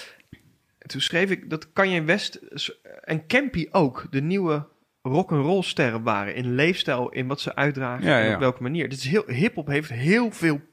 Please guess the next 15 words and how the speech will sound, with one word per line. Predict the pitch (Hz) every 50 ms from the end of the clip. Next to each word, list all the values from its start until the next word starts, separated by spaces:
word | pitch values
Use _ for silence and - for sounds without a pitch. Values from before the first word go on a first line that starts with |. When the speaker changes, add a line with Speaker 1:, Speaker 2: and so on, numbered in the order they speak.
| _ _
Speaker 1:
punk | _ 233 196 151 127 - -
over | - 104 113 113 120
het | - -
algemeen | - 110 107 - 110 104 101 104 - -
in | 120 107 95 127
zich. | 120 113
Speaker 2:
Ja. | 104 95 - - - _ _ _ _ _ _ _ _ _ _ _ _ _
Speaker 1:
Eh, | - 110 107 104 104 104 104 110 - _ _ _ _ _ _ _ _ _ - - 113 -
p-, | - 131 -
punk | - 147 139 135
in | 147
de | 135 131
klassieke | - - 131 - - 151 143 - 139 127 120 120 120 -
vorm, | - - 131 123
Speaker 2:
Ja. | 107 85 -